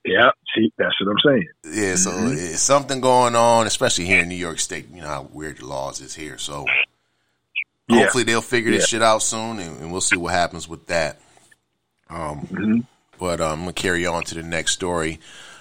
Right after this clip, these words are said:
Speaker 2: Uh, we talked about this a little bit yesterday. I'm gonna bring it up again, though. Facebook accused of watching Instagram users through cameras.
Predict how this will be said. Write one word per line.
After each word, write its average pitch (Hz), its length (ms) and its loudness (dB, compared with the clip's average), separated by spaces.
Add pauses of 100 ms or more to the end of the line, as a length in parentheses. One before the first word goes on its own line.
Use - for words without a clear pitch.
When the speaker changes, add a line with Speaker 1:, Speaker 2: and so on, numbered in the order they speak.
(120)
Speaker 2:
Uh, 82 220 2
we 90 120 -6
talked 107 320 2
about 95 260 4
this 95 180 -2
a 90 60 -6
little 110 380 0
bit 104 300 0
yesterday. 90 760 2
I'm 80 100 -8
gonna 82 140 -8
bring 87 240 -2
it 90 60 -4
up 87 160 -4
again, 90 460 0
though. 80 180 2
Facebook 95 580 0
accused 92 420 -2
of 82 80 0
watching 85 400 2
Instagram 107 680 0
users 104 380 0
through 82 180 -10
cameras. 50 800 -8